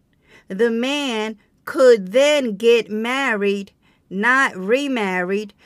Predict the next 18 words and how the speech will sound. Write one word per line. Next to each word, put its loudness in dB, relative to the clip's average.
because -2
he -6
had -4
never -2
been 0
married -2
in -4
the -4
first -4
place, -10
because -2
he -6
and -4
his 2
betrothed -4
wife -4
were 0
only 0